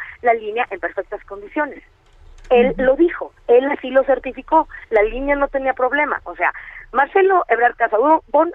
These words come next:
Speaker 1: eh, nuestro canciller, no tiene nada que ver en eso porque le entregó y le entregó bien,
Speaker 2: Ujú.
Speaker 1: ¿verdad?
Speaker 2: ¿A, a él sí le cree?
Speaker 1: Entonces,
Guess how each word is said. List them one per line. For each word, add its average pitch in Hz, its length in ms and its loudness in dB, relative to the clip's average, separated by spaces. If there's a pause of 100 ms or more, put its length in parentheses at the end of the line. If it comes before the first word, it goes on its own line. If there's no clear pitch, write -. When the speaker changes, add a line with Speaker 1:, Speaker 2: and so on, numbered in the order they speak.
(220)
Speaker 1:
eh, 214 120 -6
nuestro 214 220 -6
canciller, 254 320 0
no 294 80 2
tiene 220 220 -4
nada 196 160 0
que 180 80 -4
ver 175 80 -2
en 202 80 -4
eso - 160 -2
porque 185 220 -8
le 175 100 -2
entregó 226 320 0
y - 40 -6
le 202 60 -2
entregó 180 300 -2
bien, - 240 -14
Speaker 2:
Ujú. 180 220 -6
Speaker 1:
¿verdad? 226 360 2
Speaker 2:
¿A, 233 60 0
a 233 60 2
él 247 100 -2
sí 269 100 -4
le 247 140 -2
cree? 262 140 0
Speaker 1:
Entonces, 214 240 -2